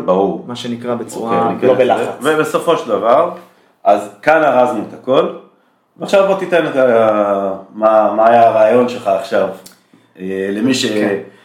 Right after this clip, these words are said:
Speaker 1: שיחזיק
Speaker 2: אז
Speaker 1: מעמד עד עכשיו ב-
Speaker 2: יפה, אז מי ש-, בדיוק, מי שיחזיק מעמד איתי, אז
Speaker 1: יחזיק
Speaker 2: סימן שהוא
Speaker 1: מעמד
Speaker 2: יכול
Speaker 1: עכשיו.
Speaker 2: להמשיך להחזיק
Speaker 1: כן.
Speaker 2: מעמד. אמ,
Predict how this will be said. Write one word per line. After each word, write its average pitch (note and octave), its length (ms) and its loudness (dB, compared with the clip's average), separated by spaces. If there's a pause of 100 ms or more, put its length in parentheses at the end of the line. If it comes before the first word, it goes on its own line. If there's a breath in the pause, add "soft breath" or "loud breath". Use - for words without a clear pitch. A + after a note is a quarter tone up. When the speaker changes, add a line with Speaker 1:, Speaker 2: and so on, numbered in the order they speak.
(140)
Speaker 1:
שיחזיק A#2+ 260 -4
Speaker 2:
אז B2 40 -4
Speaker 1:
מעמד G#2+ 360 2
עד F#2+ 120 -4
עכשיו F#2 360 -4
ב- F2 100 -2
Speaker 2:
יפה, F2 260 0
אז B2 200 -2
מי D#3 80 -2
ש-, - 140 0
בדיוק, B2+ 500 0
מי C3+ 60 -4
שיחזיק C3 400 -8
מעמד B2+ 260 -2
איתי, C3+ 240 -4
אז - 60 -2
Speaker 1:
יחזיק - 160 -4
Speaker 2:
סימן A3+ 120 2
שהוא G3+ 140 4
Speaker 1:
מעמד D3+ 120 2
Speaker 2:
יכול F3+ 120 -2
Speaker 1:
עכשיו. E3 140 2
Speaker 2:
להמשיך C3 260 -10
להחזיק A#2+ 220 -2
Speaker 1:
כן. G#2 80 0
Speaker 2:
מעמד. A#2 300 -4 (640 soft breath)
אמ, A#2 640 -4